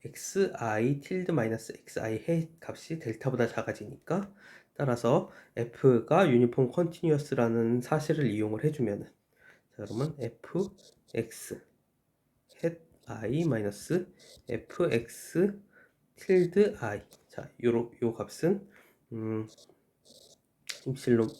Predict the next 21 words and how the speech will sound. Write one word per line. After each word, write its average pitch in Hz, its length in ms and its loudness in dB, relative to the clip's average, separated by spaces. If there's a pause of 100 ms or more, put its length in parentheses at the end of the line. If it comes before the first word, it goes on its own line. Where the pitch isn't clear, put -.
(140)
B 143 180 2
마이너스 123 380 6
A분의 113 360 2
입실론보다 110 420 0
작아지는데 110 640 -2 (380)
여기서 127 380 2
이 117 240 0
에프엑스아이 117 1080 -2
틸드는 180 680 2 (320)
맥시멈, 117 580 0 (120)
아, 104 240 -10 (100)
에프엑스. 123 760 2 (200)
자, 110 120 -8
이거를 110 580 -4 (180)
해시 - 220 -20
저기가 117 640 -6 (1200)
여기 104 320 -6
위에서 110 320 0 (280)
에프엑스아이 - 1040 -4
햇을 170 480 2 (140)
우리가 - 400 -2